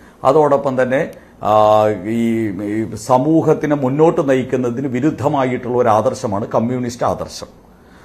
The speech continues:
അത് ആ കമ്മ്യൂണിസ്റ്റ് ആദർശം നടപ്പാക്കിയ ജനങ്ങൾക്ക് തന്നെ ലോകത്ത് മുഴുവൻ ബോധ്യപ്പെട്ടൊരു കാര്യമാണ്. രണ്ടാമതായിട്ട്,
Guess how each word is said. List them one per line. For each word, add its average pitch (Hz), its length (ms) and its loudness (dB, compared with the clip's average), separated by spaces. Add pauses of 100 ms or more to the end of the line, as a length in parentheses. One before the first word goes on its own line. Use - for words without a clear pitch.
(160)
അത് 165 160 4
ആ 170 240 4
കമ്മ്യൂണിസ്റ്റ് 170 500 -2
ആദർശം 151 420 0
നടപ്പാക്കിയ 139 520 -2
ജനങ്ങൾക്ക് 131 600 0
തന്നെ 120 280 -4
ലോകത്ത് 120 440 0
മുഴുവൻ 120 340 0
ബോധ്യപ്പെട്ടൊരു 113 720 -2
കാര്യമാണ്. 87 380 -4 (800)
രണ്ടാമതായിട്ട്, 147 1000 2